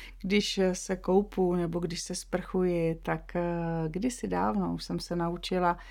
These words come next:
že vnímám takový svůj očistný proces, že ze sebe smívám starosti, nánosy,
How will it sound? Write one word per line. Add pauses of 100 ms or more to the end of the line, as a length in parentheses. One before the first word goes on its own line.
(380)
že (520)
vnímám
takový
svůj
očistný
proces,
že
ze
sebe
smívám
starosti,
nánosy,